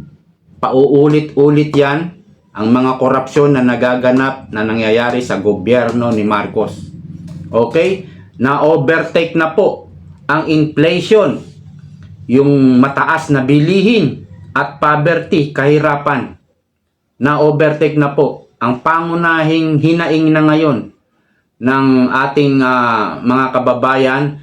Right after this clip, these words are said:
na dapat tugunan ng gobyernong ito ay ang korupsyon. E yan po ang malaking tanong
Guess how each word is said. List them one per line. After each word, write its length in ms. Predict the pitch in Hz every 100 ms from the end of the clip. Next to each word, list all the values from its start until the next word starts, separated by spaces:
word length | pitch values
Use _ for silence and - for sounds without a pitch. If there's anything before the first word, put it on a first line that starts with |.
| -
na 240 | 120 120 117
dapat 480 | 135 139 147 143
tugunan 640 | - 143 131 143 151 127 110
ng 240 | 117 120
gobyernong 720 | 113 110 101 131 135 139 135
ito 480 | 139 127 131 104 - - _ _ _ _ _ _
ay 160 | 123 139
ang 240 | 147 147
korupsyon. 800 | 147 139 135 127 - 139 117 85 - _ _ _ _ _ _
E 160 | 107
yan 160 | 147 165
po 160 | 175 143
ang 160 | 139
malaking 400 | 135 123 127 120
tanong 400 | 127 131 117 120